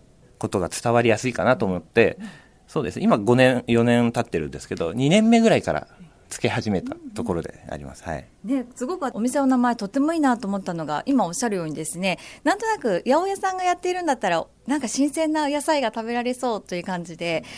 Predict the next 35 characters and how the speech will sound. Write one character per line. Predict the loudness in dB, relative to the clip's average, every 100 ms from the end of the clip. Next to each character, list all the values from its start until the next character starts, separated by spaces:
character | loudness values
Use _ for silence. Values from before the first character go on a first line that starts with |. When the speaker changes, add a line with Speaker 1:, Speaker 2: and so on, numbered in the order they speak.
| -8
Speaker 2:
で、 | 2
い |
ろ | 2 2
ん |
な | 0
と | 0
こ | 0
ろ | 0
で |
や | -2
っ |
ぱ | -2
い | -2
ろ | 0
ん |
な | 0
野 | 0
菜 | -4
作 | -4 -8
っ | -6
て | -4
い | -2
ま | -4
す | -6
け | -8
れ | -8
ど | -8
も、 | -4 -2 -2
こ | -4
の | -6
藤 | -6 -6 -4
沢 | -2 -2
で | 0 0
も |
や | 2